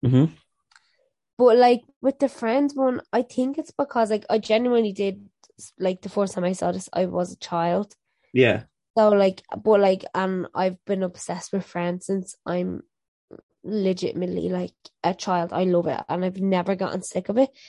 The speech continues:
Speaker 1: Mm-hmm.
Speaker 2: So I think it's just the fact that this is a show that, like, I cannot get sick of.
Speaker 1: Yeah.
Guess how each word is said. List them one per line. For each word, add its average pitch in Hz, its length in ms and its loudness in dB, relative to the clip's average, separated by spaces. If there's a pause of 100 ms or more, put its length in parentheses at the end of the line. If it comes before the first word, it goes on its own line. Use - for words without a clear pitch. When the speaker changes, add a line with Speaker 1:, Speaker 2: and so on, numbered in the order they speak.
(160)
Speaker 1:
Mm-hmm. 131 220 4
Speaker 2:
So 220 240 4
I 220 80 6
think 233 400 -2
it's - 180 -8
just 247 240 0
the 226 80 -4
fact 208 320 -4
that 196 260 -2
this 196 240 -4
is 220 60 -4
a 247 80 4
show 202 400 2
that, 185 240 0
like, 190 220 -4 (100)
I 196 140 0
cannot 185 500 -2
get 185 160 -8
sick 180 220 -10
of. - 160 -4 (960)
Speaker 1:
Yeah. 110 260 4